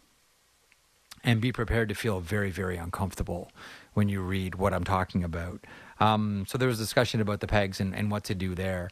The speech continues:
There's a, there's a few areas that are sort of archaic as well as you look around the N H L that will get updated one day.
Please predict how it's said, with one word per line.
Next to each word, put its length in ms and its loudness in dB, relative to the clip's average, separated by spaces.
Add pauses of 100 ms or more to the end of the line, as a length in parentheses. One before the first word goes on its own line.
(240)
There's 180 4
a, 120 6
there's 180 4
a 60 2
few 240 2
areas 420 2
that 80 -2
are 100 0
sort 200 2
of 100 0
archaic 560 0
as 100 -4
well 220 2
as 100 -2
you 60 0
look 180 -4
around 240 0
the 120 -4
N 80 -6
H 160 -6
L 160 0
that 160 0
will 180 6
get 160 0
updated 440 0
one 260 -2
day. 320 -2